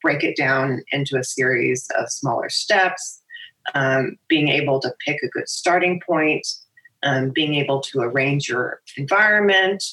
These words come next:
or the objects that you give the learner in order to make it really likely to get the, um, behavior you want. Um, of course, good timing, um, and good reinforcer delivery, um, being able to adjust your plan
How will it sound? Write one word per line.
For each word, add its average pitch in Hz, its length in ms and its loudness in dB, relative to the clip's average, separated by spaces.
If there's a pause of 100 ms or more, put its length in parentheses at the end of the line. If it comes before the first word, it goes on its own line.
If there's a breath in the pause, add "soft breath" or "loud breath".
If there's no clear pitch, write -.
(120)
or 135 400 0
the 120 300 -2 (200)
objects 180 480 2
that 160 120 0
you 156 120 0
give 160 180 0
the 156 80 0
learner 151 640 0
in 143 120 -2
order 139 240 0
to 131 100 -6
make 127 240 -2
it - 180 -6
really 135 220 0
likely 160 600 0 (500 loud breath)
to 156 100 0
get 143 280 0
the, 135 440 0
um, 120 320 -6 (180)
behavior 156 400 0
you 160 180 4
want. 151 380 -2 (580 loud breath)
Um, 135 300 0
of - 140 -4
course, 151 320 0
good - 300 0
timing, 180 720 2 (200)
um, 143 560 2 (400)
and 147 160 0
good 151 180 2
reinforcer 151 640 0
delivery, 143 800 0 (360)
um, 120 220 0
being 147 200 2
able 139 220 2
to 123 100 -4
adjust 143 500 0
your 147 120 0
plan 147 580 0